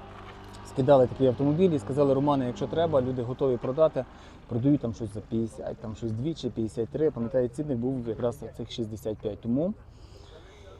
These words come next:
я пам'ятаю ту ціну. Ну, на той час я просто ніяк на неї не відреагував, тому що машина маловідома.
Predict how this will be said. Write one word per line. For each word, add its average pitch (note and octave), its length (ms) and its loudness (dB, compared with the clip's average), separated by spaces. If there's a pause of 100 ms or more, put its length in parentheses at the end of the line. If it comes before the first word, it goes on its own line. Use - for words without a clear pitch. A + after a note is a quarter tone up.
(220)
я C3+ 180 6
пам'ятаю D3+ 460 4
ту C#3+ 100 -2
ціну. F3+ 380 2 (800)
Ну, G#3+ 220 -6
на D3 80 -2
той D#3 180 2
час D3 220 2
я C#3+ 80 4
просто D3 280 0
ніяк C3+ 280 2
на B2+ 80 0
неї B2+ 200 2
не B2+ 80 2
відреагував, C#3+ 580 2
тому C3 220 -4
що - 120 -10
машина B2 500 -2
маловідома. C3 760 -2